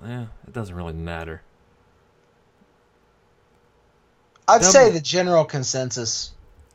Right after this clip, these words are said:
Speaker 1: Double
Speaker 2: would be
Speaker 1: Dragon is a platformer.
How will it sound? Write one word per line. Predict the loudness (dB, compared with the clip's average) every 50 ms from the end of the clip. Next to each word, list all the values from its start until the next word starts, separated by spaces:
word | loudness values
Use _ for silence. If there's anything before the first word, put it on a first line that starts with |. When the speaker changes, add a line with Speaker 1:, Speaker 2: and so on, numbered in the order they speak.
| _ _ _ _ _ _ _ -6
Speaker 1:
Double | -4 -2 -2 0
Speaker 2:
would | 0
be | 0 0
Speaker 1:
Dragon | 0 0 -2 -2 -4 -4 -6 -6 -6
is | -6 -10
a |
platformer. | -12 -14 -10 -8 -8 -8 -8 -12 -16 -16 -16 -14 -14 -14 -14 -14